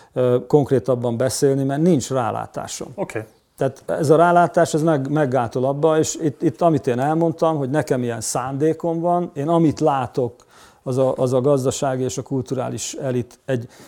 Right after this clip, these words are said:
Speaker 1: ez nem azt jelenti, hogy itt nincsenek nagyon kulturált gazdasági szereplők, hogy itt nincsenek nagyon kulturált, ö, kulturális szereplők. A réteg vékony. Vagy
Speaker 2: Megkérhetem,
Speaker 1: szinte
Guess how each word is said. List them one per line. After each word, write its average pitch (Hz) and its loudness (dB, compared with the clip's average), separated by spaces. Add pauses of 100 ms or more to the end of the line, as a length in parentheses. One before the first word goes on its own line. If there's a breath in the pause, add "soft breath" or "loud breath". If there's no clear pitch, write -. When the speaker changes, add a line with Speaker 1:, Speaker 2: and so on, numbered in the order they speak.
(240 loud breath)
Speaker 1:
ez 120 -2
nem 160 2
azt - 2
jelenti, 139 0
hogy 131 0
itt 127 -2
nincsenek 135 -2
nagyon 131 -2
kulturált 123 -4
gazdasági 120 -8
szereplők, 127 -12
hogy 123 -6
itt 117 -10
nincsenek 131 -4
nagyon 131 -2
kulturált, 127 -4
ö, 123 0 (380 loud breath)
kulturális 127 0
szereplők. 135 -8
A 131 -6
réteg 127 -2
vékony. 113 -12 (260)
Vagy 135 2
Speaker 2:
Megkérhetem, 147 2
Speaker 1:
szinte 160 0